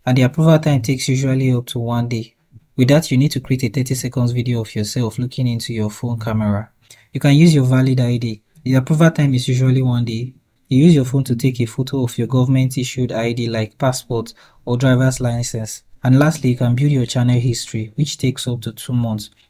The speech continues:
You build your history automatically as you continue to grow your channel and follow the community guideline. Now, if you do not find this option and you want to check through your settings,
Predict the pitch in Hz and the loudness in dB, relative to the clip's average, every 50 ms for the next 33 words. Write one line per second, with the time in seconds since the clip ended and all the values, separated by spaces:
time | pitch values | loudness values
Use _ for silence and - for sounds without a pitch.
0 | _ _ 123 123 131 156 165 160 139 127 117 - 135 127 - - - 127 120 117 | _ _ 0 2 6 6 6 6 6 4 2 2 0 -2 -2 -2 -2 -2 -2 -2
1 | - 117 120 123 127 127 147 143 - 120 113 113 110 110 107 - - 120 110 104 | -2 -2 2 2 0 0 -2 -4 -4 -4 -2 -2 -4 -4 -6 -6 -8 -8 -6 -6
2 | 113 110 107 - 139 139 135 131 - 113 - 120 120 120 117 110 104 104 - 117 | -6 -6 -4 -4 -4 -4 -2 -4 -6 -6 -4 -4 -4 -2 -2 -4 -4 -4 -2 -2
3 | 113 113 110 104 101 101 101 - - - - _ - - - 120 113 - 127 127 | 0 0 0 0 0 -2 -6 -12 -20 -20 -20 _ -18 -8 -6 -6 -4 0 0 0
4 | 139 131 123 - - 113 107 113 117 117 117 - 120 123 - 107 107 104 110 104 | 2 0 -2 -2 -2 -2 -2 -2 -4 -4 -6 -8 -8 -6 -4 -4 -4 -2 -2 -2
5 | 101 98 101 - _ _ _ _ _ _ 139 143 139 131 131 135 147 160 175 160 | -2 -2 -4 -8 _ _ _ _ _ _ 2 4 4 2 0 0 2 4 4 4
6 | - - 135 131 127 123 123 - 123 - - 135 120 117 120 117 120 127 135 143 | 2 0 -2 0 0 -2 -2 -4 -8 -8 -8 -8 -8 -6 -6 -4 -4 -2 -4 -2
7 | - 139 - - 127 123 - - - 123 113 107 104 - - 117 107 - - 104 | -4 -6 -4 -4 -6 -6 -6 -8 -6 -4 -4 -4 -4 -4 -6 -8 -8 -6 -6 -6
8 | 101 101 107 - - | -6 -6 -6 -8 -14